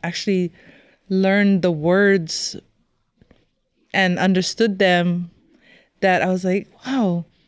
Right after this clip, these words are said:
we're actually singing those words that, that mean so much." And they're a way of, like you said, you know,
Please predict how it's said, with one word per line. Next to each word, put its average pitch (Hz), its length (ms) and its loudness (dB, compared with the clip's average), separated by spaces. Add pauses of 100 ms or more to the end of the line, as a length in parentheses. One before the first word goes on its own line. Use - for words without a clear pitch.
(120)
we're 226 120 0
actually 226 680 0 (1200)
singing 254 440 2
those 220 200 4
words 196 420 2
that, 175 300 0
that 190 160 0
mean 240 280 2
so 214 180 0
much." 160 260 -2
And 160 320 -2
they're 170 140 2
a 170 80 2
way 190 340 2
of, 160 220 0
like 175 260 -2
you 175 120 -2
said, 240 360 -2
you 165 180 -4
know, 156 220 -4